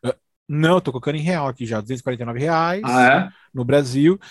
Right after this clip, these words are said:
Speaker 1: e na Argentina tá custando em reais a metade, na Turquia também a metade. O jogo mais caro mesmo, ah,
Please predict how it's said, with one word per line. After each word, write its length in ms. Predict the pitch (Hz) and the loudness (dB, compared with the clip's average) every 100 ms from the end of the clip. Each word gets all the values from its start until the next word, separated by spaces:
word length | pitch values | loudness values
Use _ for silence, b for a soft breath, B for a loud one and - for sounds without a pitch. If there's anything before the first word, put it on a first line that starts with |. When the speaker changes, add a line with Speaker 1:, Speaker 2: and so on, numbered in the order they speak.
| b b 143 | b b -4
Speaker 1:
e 80 | |
na 120 | 139 160 | 0 0
Argentina 340 | 156 160 160 | 0 -2 -2
tá 120 | 165 | -2
custando 440 | - 147 156 147 - | -2 -4 -2 -4 -4
em 200 | 170 175 | -2 2
reais 540 | 190 190 156 151 170 170 | 2 2 0 -2 -2 -2
a 40 | |
metade, 640 | 175 - 135 123 107 98 110 | -4 2 2 2 0 -10 -12
na 160 | 120 123 | -6 -2
Turquia 360 | - 123 - 135 | -2 -2 -2 -4
também 260 | 143 135 | -2 -4
a 40 | 135 | -4
metade. 500 | 147 147 143 151 185 | -2 2 2 0 -4
O 80 | 135 | -2
jogo 220 | 147 147 | -2 -2
mais 320 | 156 220 226 | -2 -2 -4
caro 360 | - 170 180 170 | -2 0 0 -2
mesmo, 480 | 143 156 156 170 b b b _ _ _ _ | -6 -8 -8 -12 b b b _ _ _ _
ah, 1040 | 131 131 131 131 127 127 127 127 123 117 | -4 -2 -2 -2 -4 -4 -6 -6 -6 -8